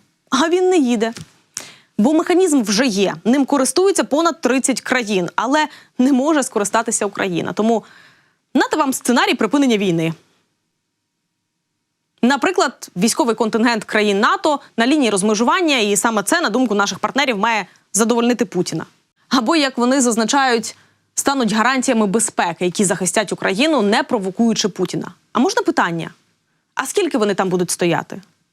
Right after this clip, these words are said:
Два, три, п'ять, десять років? Саме на десять років, якщо я не помиляюся,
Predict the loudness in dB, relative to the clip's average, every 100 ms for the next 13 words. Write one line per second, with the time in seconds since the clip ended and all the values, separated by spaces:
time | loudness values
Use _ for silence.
0 | _ _ _ -2 0 0 0 0 -2 0
1 | -2 -2 -2 -2 -2 -4 -4 -4 -8 -16
2 | _ _ _ _ _ _ -4 0 0 0
3 | -2 -2 -2 0 0 -2 -2 -2 -2 -2
4 | 0 0 0 -2